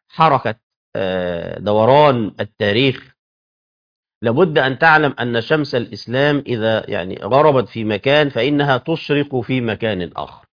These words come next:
يعني غروب شمس الإسلام في دولة لا يعني انهيار الأمة، ولا يعني أن الأمة قد انتهت، ولا يعني الهزيمة، آه، ال-، ال-، ال-، النهائية، ولا يعني هذا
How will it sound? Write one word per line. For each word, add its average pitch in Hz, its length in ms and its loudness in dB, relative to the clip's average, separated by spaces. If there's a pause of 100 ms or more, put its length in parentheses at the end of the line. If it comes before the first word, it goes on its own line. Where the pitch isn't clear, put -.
(360)
يعني 110 220 0
غروب 135 500 2
شمس 151 360 0
الإسلام 110 600 -2
في 117 240 -4
دولة 135 420 2 (380)
لا 117 180 2
يعني 160 420 2
انهيار 139 580 2
الأمة، 110 640 -2
ولا 117 280 2
يعني 143 340 2 (100)
أن 117 160 -4
الأمة 127 380 -2
قد 113 220 -4
انتهت، 107 520 -4
ولا 113 200 0
يعني 139 400 0
الهزيمة، 117 580 0 (400)
آه، 110 260 -2
ال-، 110 300 -2
ال-، 104 540 -2
ال-، 92 320 -6
النهائية، 120 920 0
ولا 113 500 2
يعني 139 400 2
هذا 147 400 2